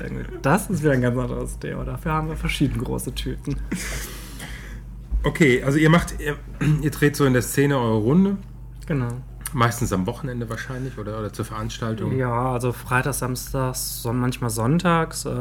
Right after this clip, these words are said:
Speaker 1: bei Großveranstaltungen ist es dann eigentlich ziemlich egal, halt, welcher Tag das ist. Es kann auch mal ein Feiertag sein, da sind wir dann auch unterwegs.
Speaker 2: Oder auch für Veranstaltungen, aids-Hilfe oder aids-Gala oder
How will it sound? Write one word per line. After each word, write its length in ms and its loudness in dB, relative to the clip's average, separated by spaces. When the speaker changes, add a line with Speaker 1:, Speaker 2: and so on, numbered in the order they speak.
Speaker 1:
bei 100 -4
Großveranstaltungen 1200 -2
ist 140 -6
es 100 -10
dann 140 -6
eigentlich 220 -8
ziemlich 280 -4
egal, 420 -6
halt, 140 -4
welcher 220 -6
Tag 220 -10
das 140 -12
ist. 160 -12
Es 100 -12
kann 140 -6
auch 60 -6
mal 120 -8
ein 60 -8
Feiertag 540 -6
sein, 260 -8
da 60 -6
sind 160 -8
wir 80 -8
dann 140 -8
auch 160 -8
unterwegs. 520 -12
Speaker 2:
Oder 260 2
auch 120 -8
für 420 -4
Veranstaltungen, 580 -10
aids-Hilfe 760 -4
oder 380 -6
aids-Gala 760 0
oder 220 -4